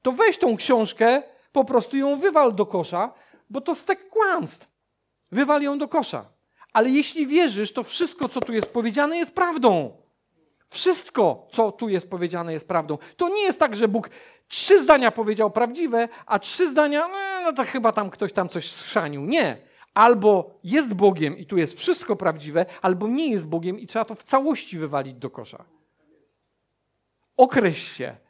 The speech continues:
Wierzysz w stu procentach, kim On jest, czy tylko w pięćdziesięciu?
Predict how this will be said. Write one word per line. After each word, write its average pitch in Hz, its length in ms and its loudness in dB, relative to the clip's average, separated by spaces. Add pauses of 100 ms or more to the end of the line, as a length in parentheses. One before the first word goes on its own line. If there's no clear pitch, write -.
(140)
Wierzysz 208 460 0
w - 80 -14
stu - 240 6
procentach, 214 520 0
kim 190 240 -6
On 165 120 -4
jest, 247 280 -4 (320)
czy 330 140 -4
tylko 349 340 0
w 349 60 -14
pięćdziesięciu? 285 720 -4